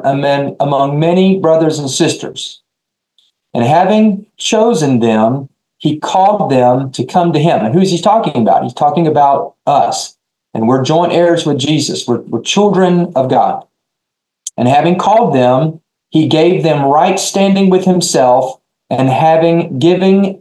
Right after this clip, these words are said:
given them right standing, he gave them his glory. And we, we talked a little bit about that in our, our jointness, uh, with the Lord, uh, last week, if you'll recall. And it says, "Well, what shall we say about such wonderful things as these?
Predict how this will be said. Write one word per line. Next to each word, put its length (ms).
given 380
them 440
right 260
standing, 680
he 200
gave 380
them 500
his 240
glory. 400
And 80
we, 200
we 120
talked 320
a 60
little 240
bit 120
about 420
that 320
in 120
our, 320
our 240
jointness, 840
uh, 260
with 280
the 80
Lord, 460
uh, 460
last 420
week, 260
if 120
you'll 140
recall. 500
And 140
it 100
says, 240
"Well, 120
what 220
shall 280
we 100
say 480
about 340
such 260
wonderful 560
things 260
as 180
these? 500